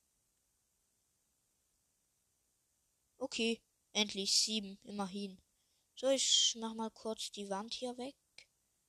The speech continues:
Gegen, tch, wie wenn ich's gewusst hätte, dass ich gegen Dynamite muss. Ich geh ja, Digga, der geht auf mich, aber ich geh nicht auf ihn.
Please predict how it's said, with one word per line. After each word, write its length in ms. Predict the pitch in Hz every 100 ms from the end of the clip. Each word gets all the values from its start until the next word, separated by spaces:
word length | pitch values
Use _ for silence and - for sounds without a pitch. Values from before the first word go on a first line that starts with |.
| _ _ _ _ _ _ _
Gegen, 320 | - 214 202 202 _ _ _ _
tch, 140 | - 466 415 - _ _ _ _ _ _ _ _
wie 160 | 247 269
wenn 140 | 240
ich's 180 | 233 -
gewusst 460 | 233 208 240 -
hätte, 340 | 196 175 190 190 _ _ _ _ _ -
dass 120 | 208
ich 160 | -
gegen 320 | - 208 202 185
Dynamite 600 | 196 220 214 202 220 -
muss. 400 | - 214 - - - _ _ _ _ _ _ _ _ _ _ _ _ _ _ _ _ _ _ _ - - - -
Ich 200 | 269 -
geh 100 | 330
ja, 260 | 359 359 - _ _
Digga, 160 | 254 240
der 140 | 214 180
geht 260 | 214 214
auf 240 | 180 160 -
mich, 280 | 220 302 254
aber 160 | 202
ich 200 | 180 226
geh 140 | - 185
nicht 220 | 165 -
auf 220 | 160 -
ihn. 220 | 262 185